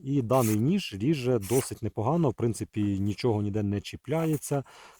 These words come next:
Трошечки, трошечки, можливо, там махровенький такий різ у нього є, але, знову ж таки, це не критично і сильно на його властивості ріжучі не впливає. Трошки щось почав рвати,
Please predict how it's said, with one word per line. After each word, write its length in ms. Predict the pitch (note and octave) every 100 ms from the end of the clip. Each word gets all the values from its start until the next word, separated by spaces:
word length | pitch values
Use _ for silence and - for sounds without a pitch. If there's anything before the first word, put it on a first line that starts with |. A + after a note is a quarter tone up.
| -
Трошечки, 500 | C3 D#3 - A#2 -
трошечки, 460 | A2+ A#2+ G#2 - A2+
можливо, 420 | G2+ G2+ A#2 F#2+
там 340 | - G2+ F#2+ -
махровенький 760 | G2 - - B2 G#2+ G2 G#2
такий 360 | G2 G#2+ A2 G#2
різ 220 | G2+ G#2
у 60 | G2+
нього 300 | G2+ G2+ A2
є, 280 | C#3+ G#3+ F#3+
але, 420 | G2+ G#2+ D3 C#3+
знову 280 | F2+ A2 G2
ж 80 | -
таки, 200 | - -
це 200 | - A2
не 80 | G#2+
критично 560 | A2+ - F3+ - D#3
і 240 | - A2 G#2+ _ _ _ _ _ _ _ -
сильно 440 | - C#3 C#3 B2+
на 320 | G#2 G#2 A#2 - _
його 400 | G2 G#2 G2 B2 - - - - -
властивості 760 | G#2 G#2 - B2+ A#2+ A2+ -
ріжучі 460 | G#2+ A2+ G#2+ - B2
не 180 | A#2 A2
впливає. 540 | G#2 A#2 A2+ G#2+ F2
Трошки 380 | D#2+ - G#2 -
щось 280 | G#2 - G2
почав 600 | - G#2 A2+ G2 - - - - - _
рвати, 520 | - G2+ A2+ G#2 G#2+